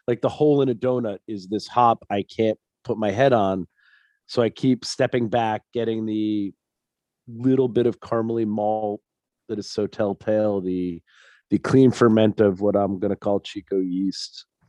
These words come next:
Um, it's like a West Coast I P A, but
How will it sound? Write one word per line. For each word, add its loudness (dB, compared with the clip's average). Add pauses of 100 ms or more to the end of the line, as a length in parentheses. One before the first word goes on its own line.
Um, -2 (240)
it's -2
like 4
a 6
West 4
Coast 0
I 2
P -2
A, 0 (640)
but 2